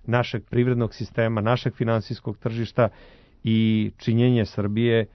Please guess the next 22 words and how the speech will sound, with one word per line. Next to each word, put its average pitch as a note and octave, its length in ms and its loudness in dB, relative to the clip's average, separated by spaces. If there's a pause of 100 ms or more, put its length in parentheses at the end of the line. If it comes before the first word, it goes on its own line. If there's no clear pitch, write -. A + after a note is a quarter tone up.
(280)
još A#2 520 2 (360)
privlačnijim A#2 580 2
mestom A2+ 480 -2 (360)
za A2 160 -4
strana A#2+ 360 2
ulaganja. A2 520 2 (300)
Ono D#3+ 220 4
što - 180 0
mi C#3+ 160 6
jesmo C#3 340 4
pokazali, G2 640 -2 (800)
naročito B2+ 520 0
na A2 100 -2
polju A#2 280 2
evropskih G#2+ 420 -4
integracija, G2+ 560 -4
i G#2 40 -4
to C#3+ 140 0
uvek C#3+ 300 2
želim A2 280 0
da G#2 80 -2
pomenem, G#2+ 400 -6